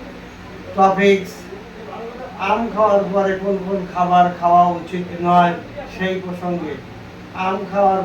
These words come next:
পরে যে ফ-, ফলগুলো, যে সকল খাবার খেলে শরীরের ক্ষতি হয় বা কল্যাণ হয়, সেই প্রসঙ্গে আজকের আলোচনা করব। তাহলে চলুন বন্ধুরা, মূল আলোচনায় যাই। আমরা মধু মাসে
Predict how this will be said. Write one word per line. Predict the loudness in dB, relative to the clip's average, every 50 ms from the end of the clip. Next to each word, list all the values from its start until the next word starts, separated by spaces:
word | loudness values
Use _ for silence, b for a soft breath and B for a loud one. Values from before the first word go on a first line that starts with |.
| -2
পরে | -2 -2 -2 0 -2
যে | -2 -4 -4 -4 -4 -6 -6 -6
ফ-, | -8 -6 -6 -6 -4 0
ফলগুলো, | 0 2 2 2 -2 -4 -6 -6 -6 -6 -4
যে | -4 -4
সকল | -2 -2 -4 -6 -4 -6 -6 -4 -2
খাবার | 0 0 2 0 0 -2 -4
খেলে | -6 -6 -6 -6
শরীরের | -6 -8 -8 -8 -8 -8 -8 -8 -8
ক্ষতি | -8 -8 -6 -4 0
হয় | 4 4 4 4 2 0 -6 -10 -14 -16 -16 -16 -16 -16 -18 -18 -18 -18 -18 -18 -16 -12 -6 -2
বা | -2 0
কল্যাণ | 2 2 2 4 4 4 2 2
হয়, | 2 2 0 0 0 0
সেই | 0 0 0
প্রসঙ্গে | -2 -4 -6 -6 -6 -4 -2
আজকের | -2 -2 -2 -4 -4 -2 -2
আলোচনা | -2 -2 -4 -4 -4 -4 -2 -2
করব। | -2 -2 -4 -4 -4 -2 -2 -2 -4 -4 -6 -10 -12 -12 -12 -8 0
তাহলে | 4 4 4 4 4 0 -2
চলুন | 0 0 0 0 0 0
বন্ধুরা, | -2 -2 -2 -2 0 2 2 4 4
মূল | 4 2 2 4
আলোচনায় | 4 4 4 2 2 0 2 2 4 4 4 4
যাই। | 4 6 6 6 6 4 2 0 -4 -8 -12 -16 -18 -14 -12 -12 -12 -12 -12 -12 -12 -12 -12 -12 -12 -12 -12 -12 -12 -12 -12 -12 -10 -8
আমরা | -4 -4 -2 0 2 2 2 2 0 -2 -6 -10 -12 -14 -10 -4
মধু | -2 0 2 4 4 4
মাসে | 6 4 4 2 0 -4 -4